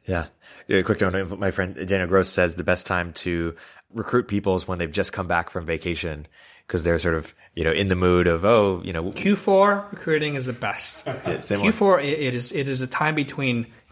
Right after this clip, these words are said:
Speaker 2: I'm, I can't believe I'm sharing my secrets here.
Speaker 1: <laughs>
Speaker 2: It's, it's Thanksgiving to Christmas, because imagine when you're,
Speaker 1: Yeah.
Speaker 2: when you're back home, right? You know, you, all your defenses are down.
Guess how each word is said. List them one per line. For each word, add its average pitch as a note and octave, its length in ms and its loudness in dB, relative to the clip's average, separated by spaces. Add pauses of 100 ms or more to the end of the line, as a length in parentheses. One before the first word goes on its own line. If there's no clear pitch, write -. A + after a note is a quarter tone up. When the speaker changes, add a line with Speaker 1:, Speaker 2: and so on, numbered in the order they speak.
(240)
Speaker 2:
I'm, C#3 380 -4
I - 40 -12
can't - 200 -6
believe A#2+ 160 2
I'm G#2 100 -2
sharing A#2 300 2
my F#2 80 -2
secrets A#2 340 -2
here. F3 420 2
Speaker 1:
<laughs> - 40 -4
Speaker 2:
It's, D3+ 200 2
it's A3 200 2
Thanksgiving F3 720 2
to D3 60 0
Christmas, - 520 -6 (180)
because C3 440 0
imagine D#3+ 720 -2
when B2+ 100 -2
you're, A#2+ 300 0 (240)
Speaker 1:
Yeah. - 160 -20
Speaker 2:
when B2+ 100 -4
you're A2+ 220 2
back D#3 400 -2
home, G2+ 400 -6 (300)
right? A2+ 420 -4
You B2+ 160 -12
know, G#2+ 60 -10
you, C#3 280 -14
all C3+ 200 2
your C#3+ 140 6
defenses A#2+ 440 0
are G#2 100 2
down. G2 600 0